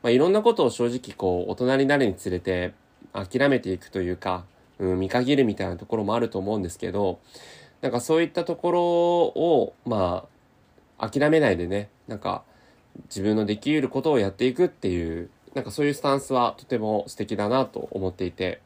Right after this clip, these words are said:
僕も今回このラジオを通じてそのあたりをこう刺激し合えるななんていうふうに思いました。うん。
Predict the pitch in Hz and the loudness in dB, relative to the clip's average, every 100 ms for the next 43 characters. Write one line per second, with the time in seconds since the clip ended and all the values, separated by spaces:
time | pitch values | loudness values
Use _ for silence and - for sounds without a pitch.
0 | 107 104 117 113 127 101 92 101 104 117 | -8 -2 -2 2 0 0 -4 -2 0 2
1 | 110 85 92 82 80 92 - _ _ _ | 2 0 -6 -8 -6 -8 -10 _ _ _
2 | _ _ _ _ _ - - 113 117 110 | _ _ _ _ _ -16 -2 2 2 2
3 | 95 85 92 - 101 95 - 92 92 - | 0 0 -4 -6 -4 -4 -4 -8 -8 -12
4 | - - - - - 110 107 98 95 95 | -20 -20 -20 -12 0 4 4 4 2 2
5 | 85 76 85 - 80 80 - 85 87 90 | -2 -6 -8 -6 -6 -6 -8 -6 -4 -4
6 | - 85 - _ - 90 80 | -4 -6 -6 _ -6 -4 -4